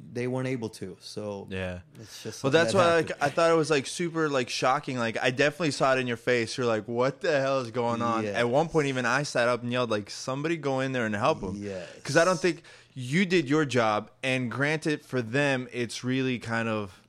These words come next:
Speaker 2: at that point, they're so heated. They're so, like, uh, like, adrenaline
Speaker 1: Yeah.
Speaker 2: up. So it's, and he, he's gotta protect himself because he did knock him down. The other dude, I guess he just got too,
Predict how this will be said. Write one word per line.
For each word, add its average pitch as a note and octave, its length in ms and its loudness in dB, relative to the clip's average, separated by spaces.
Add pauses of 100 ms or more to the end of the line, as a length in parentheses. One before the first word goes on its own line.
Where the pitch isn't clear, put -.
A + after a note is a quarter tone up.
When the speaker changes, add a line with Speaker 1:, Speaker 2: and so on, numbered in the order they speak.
(300)
Speaker 2:
at G#2 160 -4
that A#2 200 2
point, A2+ 220 -6
they're B2 140 -4
so A#2+ 200 -4
heated. G#2+ 400 -4
They're A2+ 140 -4
so, A2+ 280 -2
like, G2+ 340 -2
uh, A2+ 260 -18
like, G2+ 180 -6
adrenaline A#2 680 0
Speaker 1:
Yeah. G#2 120 0
Speaker 2:
up. G#2 200 -4
So G#2 220 -2
it's, - 240 -6 (460)
and C3+ 160 -2
he, E3+ 160 2
he's D3 240 -2
gotta F3+ 200 2
protect E3 380 0
himself B2+ 300 -2
because B2+ 260 -2
he E3 100 -4
did D#3+ 340 0 (260)
knock C3+ 280 0
him C3 140 -2
down. A#2+ 280 2
The B2+ 100 2
other C3+ 180 2
dude, B2+ 280 0
I A2+ 100 2
guess A2 240 -2
he B2 100 -6
just G#2+ 220 -10
got G#2 240 -2
too, A#2 480 -4